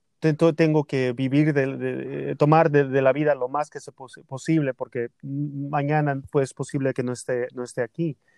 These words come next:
Y me ha tomado casi veinte años ahora procesar todo eso y entender de que no todo e-, de, de que, de que no todo es mal y de que hay cosas buenas, pero, eh, eh, al punto de, de niños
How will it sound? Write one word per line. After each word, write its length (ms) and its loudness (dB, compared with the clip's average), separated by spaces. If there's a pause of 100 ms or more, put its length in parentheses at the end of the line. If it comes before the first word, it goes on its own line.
(360)
Y 320 6
me 120 2
ha 100 2
tomado 760 0 (100)
casi 320 -8
veinte 440 -4
años 400 -4
ahora 440 -2 (520)
procesar 640 2
todo 360 0
eso 300 -2
y 100 -4
entender 540 0
de 160 -2
que 340 -2 (380)
no 380 4
todo 440 4
e-, 260 2
de, 160 -2
de 140 2
que, 140 2
de 560 -8
que 100 -4
no 180 -6
todo 280 -2
es 160 -8
mal 340 -2
y 60 -6
de 120 -6
que 120 -4
hay 100 0
cosas 340 -12
buenas, 460 -2
pero, 260 4 (540)
eh, 520 2
eh, 40 -6
al 160 4
punto 500 2
de, 540 0
de 140 -2
niños 680 -2